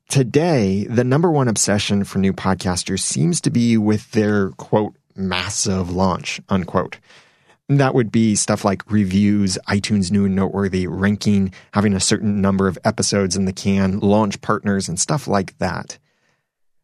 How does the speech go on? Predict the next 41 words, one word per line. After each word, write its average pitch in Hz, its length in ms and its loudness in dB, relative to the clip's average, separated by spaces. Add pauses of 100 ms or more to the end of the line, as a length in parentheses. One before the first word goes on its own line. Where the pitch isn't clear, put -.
(140)
When 143 180 2
I 196 140 4
started 127 500 0
the 98 140 0
Audacity 87 420 -4
to - 100 -10
Podcast, - 540 -10 (180)
I 208 120 2
had 165 180 0
zero 101 400 0
reviews. 92 760 -2 (680)
But - 380 -2 (380)
I 143 100 2
was 160 240 -2
featured 135 600 -4
on 104 160 0
the 107 80 0
front - 540 -4 (180)
page 113 560 0 (120)
of 98 220 0 (100)
iTunes. 95 500 -4
Yes, 95 240 -2
in 95 80 0
their 104 120 2
new 95 180 2
and 95 100 0
noteworthy 92 360 -4
section. 101 440 -2
And 147 240 2
back 127 260 -2
then, 135 240 2
I 107 120 2
did 139 300 -2
actually 113 420 0
say 110 300 2
things 101 300 0
like, 95 160 0
"Wow, 131 260 2
I'm 117 160 0
number 117 240 0
five." 110 520 0